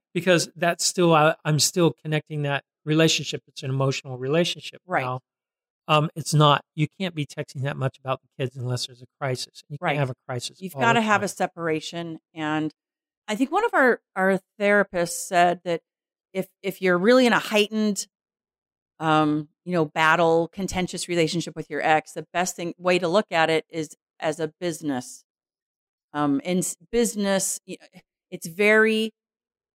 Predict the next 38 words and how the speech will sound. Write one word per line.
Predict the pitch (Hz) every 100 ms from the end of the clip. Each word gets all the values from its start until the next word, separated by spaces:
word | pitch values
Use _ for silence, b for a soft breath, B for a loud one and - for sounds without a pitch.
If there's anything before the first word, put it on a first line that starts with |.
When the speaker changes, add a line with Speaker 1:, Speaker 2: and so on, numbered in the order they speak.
| _
Speaker 2:
the | 156
kids | - - 180 190 190
are | 190 196
the | 202
business, | 190 180 185 175 -
right? | 165 160 180 _ -
And | 165 156
we | 160
need | 160 160 -
to | 160 147
address | 160 160 156 139
Speaker 1:
Raising | 139 147 165 147
the | 143
Speaker 2:
this. |
Speaker 1:
kids | - 127 127
is | 127
the | _
business. | 120 135 123
Speaker 2:
Yes. | 190 156 - - - _ -
Until | 247 - 339 330
you | 269 269
can, | - 247 208 196 196 _ _ _ _ _ -
um, | 180 175 175
get | 202
along | 196 185 180
with | 170
each | 165 -
other | 170 165 160 156
and | - 156 156 151 147
set | - 180 170
aside, | 165 165 151 151 151 151 _
you | -
know, | 143 123 139 -
the | 156
contention | - 147 156 143 156
that | 143
you | 143
have. | 147 135 143